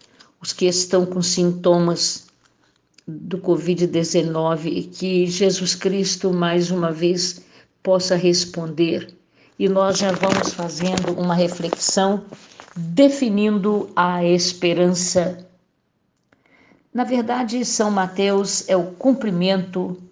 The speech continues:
do Velho Testamento. A Bíblia diz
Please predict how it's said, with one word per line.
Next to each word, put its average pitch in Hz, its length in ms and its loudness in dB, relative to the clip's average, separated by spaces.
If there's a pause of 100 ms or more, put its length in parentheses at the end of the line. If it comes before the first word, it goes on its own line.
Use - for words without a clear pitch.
(340)
do 156 280 -6
Velho 175 760 0 (400)
Testamento. 165 920 -6 (1200)
A 190 80 -10
Bíblia 220 300 0
diz 202 560 -4